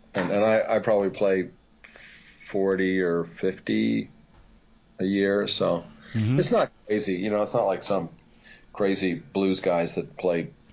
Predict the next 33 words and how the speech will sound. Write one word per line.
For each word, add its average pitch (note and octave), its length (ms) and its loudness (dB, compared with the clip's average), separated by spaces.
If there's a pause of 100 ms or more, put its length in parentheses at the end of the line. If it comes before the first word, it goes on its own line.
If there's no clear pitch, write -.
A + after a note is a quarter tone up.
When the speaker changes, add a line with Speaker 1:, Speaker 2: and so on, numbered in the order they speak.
(140)
Speaker 1:
two G#2 140 0
hundred F#2 220 0
and E2+ 80 -4
fifty F2+ 280 -2
or E2+ 80 0
three E2+ 180 -4
hundred D#2 260 -2
dates D#2 280 -2
a D2+ 60 -2
year. D2+ 300 -2 (220)
Speaker 2:
Right, A#2 280 -2 (240)
right. G#2 320 -8
And, A#2+ 260 -4
and B2 140 0
you're D3+ 100 2
generally D3 420 2
not C3 200 0
playing B2 220 0
casinos, C3 580 0
right? F#2+ 220 -4 (1600)
Speaker 1:
No, E3 260 4
we, D#3+ 200 4
we C#3+ 120 -2
never F3+ 260 2
had D#3 200 2
a D3 40 2
hit D3+ 200 0
song, D3 340 -2
so G#2 420 -2 (160)
we, A#2 100 2
that, A#2+ 360 2 (180)
Speaker 2:
<laughs> - 400 -2 (480)
Speaker 1:
like, C#3+ 140 0